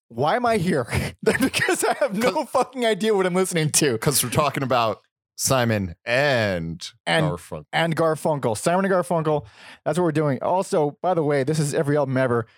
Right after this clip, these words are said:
Speaker 1: where we listen to every single album, one artist at a time. That's a new entire discography per episode. Uh, I think it's,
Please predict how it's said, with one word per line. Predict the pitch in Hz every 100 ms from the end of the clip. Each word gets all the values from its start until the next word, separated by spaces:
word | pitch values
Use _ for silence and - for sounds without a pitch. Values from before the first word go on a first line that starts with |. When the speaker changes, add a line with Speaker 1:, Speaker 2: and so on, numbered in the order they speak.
| _ _
Speaker 1:
where | 135
we | 127
listen | 131 135 135
to | 131
every | 139 135 131
single | 120 - 127 120 -
album, | 185 202 185
one | 120 165
artist | 170 170 160
at | 160
a |
time. | 156 135 117
That's | 113 113 - - _ _ -
a | 123
new | 123 127 127 117 - _ _
entire | 139 - 175 165
discography | 147 - 151 131 123 123 117 - _ -
per | 135 123
episode. | - 113 123 120 110 _ _ _ - - _ _ -
Uh, | 220 214 202 180 156 113 - -
I | 185
think | 180 143
it's, | 117